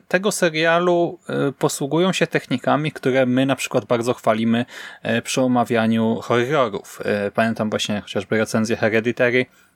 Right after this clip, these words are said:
gdzie podkreślaliśmy, że, e, zamiast pokazywać samo zło,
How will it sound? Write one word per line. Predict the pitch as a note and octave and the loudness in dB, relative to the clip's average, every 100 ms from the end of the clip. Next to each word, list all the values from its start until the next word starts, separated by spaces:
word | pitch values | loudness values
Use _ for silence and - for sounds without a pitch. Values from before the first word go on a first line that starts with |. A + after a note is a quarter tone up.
| _ _ _ _ _ - | _ _ _ _ _ -10
gdzie | - | -2
podkreślaliśmy, | C3 B2+ - C3 C3+ C3 D#3 F3+ D#3 | 0 2 2 0 2 0 0 0 0
że, | C3 C3 B2+ - - - | 2 0 0 -6 -16 -4
e, | A#2 A#2+ | 0 2
zamiast | A#2+ D#3+ F3 - | 2 0 0 -2
pokazywać | C#3 B2+ B2 C3 A#2+ - - | 0 2 2 2 0 -2 -8
samo | - C#3 A#2+ A#2 | -2 0 2 2
zło, | A2 G#2+ A2 C3 B3 | 2 4 4 4 2